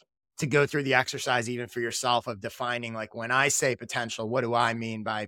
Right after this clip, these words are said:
potential? And so what's interesting is one of the things you said there that, that stood out to me,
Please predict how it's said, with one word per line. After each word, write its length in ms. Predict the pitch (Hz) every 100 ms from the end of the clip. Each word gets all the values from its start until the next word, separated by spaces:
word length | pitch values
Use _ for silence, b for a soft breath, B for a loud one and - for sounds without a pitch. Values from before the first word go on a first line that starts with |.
| -
potential? 640 | 110 - 104 - - - _ -
And 260 | 156 147
so 200 | - 160
what's 220 | 151 156
interesting 420 | 247 240 - 170 151
is 100 | 127
one 220 | 147 160
of 80 | 180
the 100 | 180
things 340 | - 151 123
you 120 | 135
said 340 | - 147 135 123
there 460 | 127 120 117 117 117
that, 280 | 120 120 107 _ -
that 160 | 123
stood 320 | - - 135 131
out 240 | 202 208
to 120 | -
me, 360 | 143 127 127